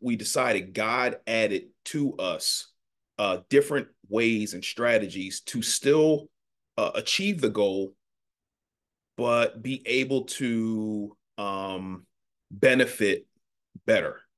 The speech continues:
if that makes sense. So what I mean by that, ag-, and again, if you've, if you've heard this story before, cool, you know, continue, uh, listening. But f-, if you're new, uh, we went through, uh, the Dave Ramsey program,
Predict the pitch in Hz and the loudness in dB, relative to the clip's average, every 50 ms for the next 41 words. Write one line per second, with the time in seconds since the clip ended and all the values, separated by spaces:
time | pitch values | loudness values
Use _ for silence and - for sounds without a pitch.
0 | _ _ _ - 101 - 113 101 - 85 92 90 - - 101 87 - - - - | _ _ _ -14 -8 0 0 0 0 0 -6 -6 -4 -4 -4 -4 -4 -8 -12 -18
1 | - _ _ _ _ _ _ _ _ _ _ - - 151 135 123 147 139 127 127 | -20 _ _ _ _ _ _ _ _ _ _ -6 0 2 4 6 6 4 4 4
2 | 151 170 165 143 123 117 113 107 104 101 - - 107 107 110 - - 123 110 110 | 2 2 4 4 4 6 6 6 6 4 2 -2 -4 -4 -4 -4 -4 -2 -2 -2
3 | 104 123 131 113 107 101 101 113 135 139 131 - - 101 104 107 120 113 113 - | 2 2 2 2 2 0 -2 -4 -6 -6 -6 -6 -8 -8 -4 -4 -4 -4 0 2
4 | 160 156 143 127 117 113 - - 139 127 113 98 98 - - - 143 135 117 104 | 4 4 4 2 0 -2 2 4 4 6 6 4 0 -4 -10 -2 2 4 4 4
5 | 98 98 95 - _ _ _ _ - - 151 135 117 101 101 101 - _ _ _ | 4 2 -2 -4 _ _ _ _ -2 2 2 4 4 2 0 -2 -6 _ _ _
6 | _ _ - 90 107 104 95 87 - - 110 - - 151 143 131 123 120 117 104 | _ _ -12 -8 -6 -4 -4 -6 -6 -10 -10 -4 -2 -2 0 2 0 0 0 0
7 | 101 101 98 101 127 143 139 - 98 92 90 87 - _ _ _ _ _ _ _ | 0 0 2 4 2 2 2 0 -8 -8 -10 -10 -14 _ _ _ _ _ _ _
8 | _ - 123 107 - - - 117 113 117 - 110 95 95 107 156 160 143 113 98 | _ 0 0 0 0 -6 -6 -6 -6 -4 -4 -4 -2 -2 0 2 2 4 4 2
9 | 95 95 95 - _ _ _ _ _ _ _ _ _ _ _ _ - 110 104 98 | 2 -2 -4 -6 _ _ _ _ _ _ _ _ _ _ _ _ -4 -2 0 0
10 | 98 98 92 90 87 - - - _ _ 104 113 110 110 104 131 139 135 - - | 0 0 0 -2 -2 -4 -8 -10 _ _ -6 -4 -4 -2 0 0 0 0 -2 -4
11 | - 131 120 117 113 107 - - 101 98 98 92 92 104 98 - 110 110 113 104 | -4 -2 0 0 0 -2 -2 -2 -2 -2 -2 -4 -6 -10 -4 0 2 2 2 2
12 | 113 117 120 117 107 104 90 - - 107 101 92 98 101 95 92 92 92 90 87 | 0 -2 -2 -2 -4 -6 -8 -2 0 0 0 0 -2 -4 -6 -6 -6 -6 -6 -8
13 | 90 - | -10 -14